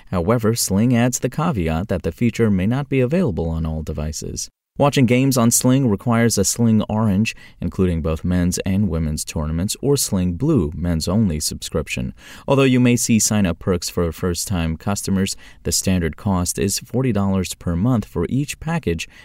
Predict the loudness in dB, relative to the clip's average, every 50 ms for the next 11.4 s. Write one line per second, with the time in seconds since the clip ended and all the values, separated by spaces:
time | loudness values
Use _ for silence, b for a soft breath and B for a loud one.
0 | B B -6 -4 -4 -4 -2 -2 -2 -2 -2 -2 -2 -2 -2 -2 -2 -4 -4 -4
1 | -4 -4 -6 -4 -4 -6 -4 -2 -2 0 0 -2 -4 -8 -12 _ _ _ _ _
2 | _ _ _ _ _ -10 -8 -6 -4 -2 -2 0 0 -2 -4 -6 -12 _ _ _
3 | _ _ _ _ _ _ -2 2 2 4 4 4 4 4 4 4 4 2 2 2
4 | 0 -2 2 4 4 6 6 4 4 4 4 4 4 4 2 2 2 4 4 4
5 | 4 4 2 2 2 2 2 4 2 2 0 -2 -4 0 2 2 4 4 2 0
6 | 0 0 -2 -2 0 0 -2 -2 0 0 -2 -4 -2 0 0 2 2 0 0 0
7 | 2 2 2 0 0 0 0 2 2 0 0 0 0 -2 -4 -8 -6 -4 -2 -2
8 | -2 -2 -2 -2 0 2 0 0 0 0 2 2 2 2 2 2 2 2 2 0
9 | 0 -2 -2 -4 -4 -4 -4 -4 -4 -6 -10 B B B B B B B 2 4
10 | 4 2 0 2 2 2 2 2 0 -2 -4 -4 -4 -4 -4 -4 -4 -2 -2 -2
11 | -2 -2 -4 -6 -8 -10 -10